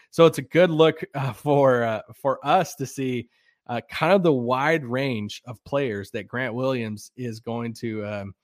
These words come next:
kinda get a, a, a shot at, you know, like, it's gonna be the Karl-Anthony Towns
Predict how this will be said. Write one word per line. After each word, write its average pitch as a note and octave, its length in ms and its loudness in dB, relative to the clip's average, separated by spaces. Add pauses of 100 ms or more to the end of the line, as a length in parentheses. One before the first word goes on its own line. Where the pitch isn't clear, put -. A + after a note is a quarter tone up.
(420)
kinda C3 200 0
get A#2+ 180 -2
a, G#2+ 520 -4 (100)
a, B2 40 -6
a A#2+ 40 -8
shot C#3+ 360 4
at, F#2 240 -4
you A2 120 -8
know, G#2+ 240 -2
like, A2+ 260 -4 (760)
it's B2+ 180 -8
gonna D#3 160 2
be C#3+ 140 6
the C3 100 2
Karl-Anthony C3+ 580 4
Towns C3 580 -2